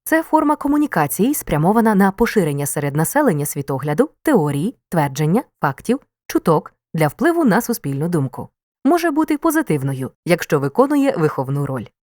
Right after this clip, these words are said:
Маніпуляція — це свідомо викривлена інформація, яка змушує об'єкт впливу діяти в необхідному для маніпулятора напрямку.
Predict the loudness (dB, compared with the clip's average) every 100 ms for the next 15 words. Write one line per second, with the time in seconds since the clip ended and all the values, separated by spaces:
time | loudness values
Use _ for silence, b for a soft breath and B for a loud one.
0 | _ _ _ _ _ -2 0 0 0 2
1 | 2 0 -2 -4 _ _ 2 2 2 0
2 | 4 4 4 2 0 0 0 0 0 -2
3 | 2 2 2 0 -4 -2 -2 0 2 2
4 | 0 -2 -4 -4 -2 -2 -4 -2 0 0
5 | 0 2 2 0 0 2 2 0 -4 0
6 | 2 2 2 -2 -4 -4 -4 -2 -2 -2
7 | -4 -6 -10 -8